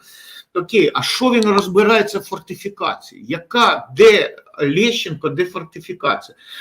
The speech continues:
Сережа, ти подивися ж там тендера, м, ти по-, по-, подивися, е, Сережа Лещенко ж,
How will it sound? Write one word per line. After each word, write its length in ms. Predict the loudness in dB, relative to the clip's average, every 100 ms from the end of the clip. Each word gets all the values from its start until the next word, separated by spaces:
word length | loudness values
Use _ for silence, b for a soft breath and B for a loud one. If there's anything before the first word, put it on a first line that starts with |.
| B
Сережа, 500 | -8 -4 2 4 2
ти 160 | 0 -4
подивися 640 | -4 -4 -2 -2 0 2
ж 180 | 0 -2
там 220 | -2 -2
тендера, 680 | 0 0 4 4 4 0 -4 B B B B _
м, 420 | -8 -4 0 0 0
ти 80 |
по-, 180 | 0 0
по-, 360 | 0 2 2 4
подивися, 760 | 2 2 2 0 2 2 2
е, 840 | 0 2 4 4 2 -2 -12 -12 -14
Сережа 560 | -4 2 4 6 4
Лещенко 500 | 4 4 2 -4 -6
ж, 160 | -8